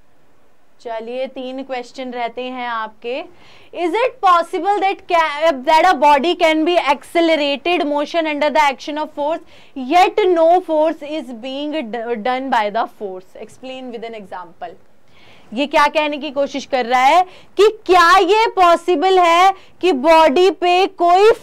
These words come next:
force ना लग रहा हो, कोई work ना हो रहा हो उसके द्वारा।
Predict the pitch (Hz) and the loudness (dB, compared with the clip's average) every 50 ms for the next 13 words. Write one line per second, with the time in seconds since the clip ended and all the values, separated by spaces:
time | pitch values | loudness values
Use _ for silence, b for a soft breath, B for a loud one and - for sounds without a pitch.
0 | - - 339 359 359 370 381 403 403 - - 415 370 370 320 320 320 330 339 320 | -6 -2 2 4 4 6 6 4 4 2 2 2 4 4 4 4 4 2 2 2
1 | 294 277 233 277 262 269 262 262 262 277 277 285 294 285 - 311 320 339 370 392 | 0 0 -2 -2 0 2 2 2 4 4 4 4 4 2 0 0 0 2 2 2
2 | 392 254 220 254 294 294 311 349 339 359 370 339 330 302 294 294 285 269 254 254 | 0 0 0 2 2 4 4 2 0 -2 -2 0 2 2 4 4 4 4 4 4
3 | 254 247 247 247 254 247 254 254 254 247 - - 254 247 226 226 214 190 185 185 | 4 4 4 4 4 2 2 0 -2 -6 -8 -8 -6 -4 -2 -2 -2 -4 -4 -6
4 | 185 185 | -8 -10